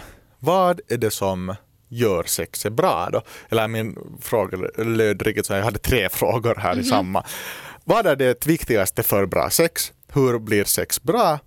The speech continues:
Speaker 1: Ställ dina frågor om bra sex. Och därifrån fick vi jättemycket bra svar,
Speaker 2: Mhm.
Speaker 1: som vanligt, för vi har så bra lyssnare. Och, eh, men många just kretsar kring det här med kommunikationen.
Speaker 2: Ja.
Speaker 1: Att hur viktigt det är att vi pratar med varandra.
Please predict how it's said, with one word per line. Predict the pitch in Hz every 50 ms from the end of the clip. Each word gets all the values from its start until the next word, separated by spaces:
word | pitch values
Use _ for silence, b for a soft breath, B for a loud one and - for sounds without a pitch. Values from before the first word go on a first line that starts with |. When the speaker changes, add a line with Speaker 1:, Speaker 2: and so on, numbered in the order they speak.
| _ _ - - -
Speaker 1:
Ställ | - - - 110 98 95
dina | 98 98 98 98
frågor | - - - - 92 90 90 - - _ _
om | - 92 95 87
bra | - - - - - -
sex. | - - 151 - - - - - - - - B B B B B B B
Och | B 147 160
därifrån | 190 196 175 156 - 131 110
fick | 107 107 95
vi | 120 120
jättemycket | 113 113 131 120 123 - - - - 73 - - _ - 113 92 - _ _ _ _ -
bra | 98 104 - 123 120 120 120 117 107 90 76
svar, | - - - - - - 165 208 233 - - - -
Speaker 2:
Mhm. | 240 247 240 240 220 220
Speaker 1:
som | 110 90 87
vanligt, | 87 - - - 156 -
för | - 98
vi | 95
har | 95 98
så | - 110
bra | 98 - - -
lyssnare. | - - - 170 202 277 277 _ _ B B B B B B B B B B B B
Och, | B - - 147 139 - _ - -
eh, | 135 135 131 - -
men | 185 190 190 180
många | 185 202 208 196 180 165
just | 151 156 143 143 -
kretsar | - - 160 - - - 147
kring | - - 123 113 110
det | 104 104
här | 95 113 101 95 98 98
med | 104 110 -
kommunikationen. | - 101 87 90 87 90 92 95 - - 117 - - - 139 107 80 58 64 - - 143 - _ -
Speaker 2:
Ja. | 254 208 202 180 165 165 - _ _ _ _ _ _ _ - - - - -
Speaker 1:
Att | 104 104 101 - -
hur | 139 131
viktigt | 120 131 127 - - - 120 110 - -
det | 117 107
är | 107 104
att | 98 107 - -
vi | 110
pratar | - - 143 131 110 101 - - - -
med | - - -
varandra. | - 85 85 - - - - 135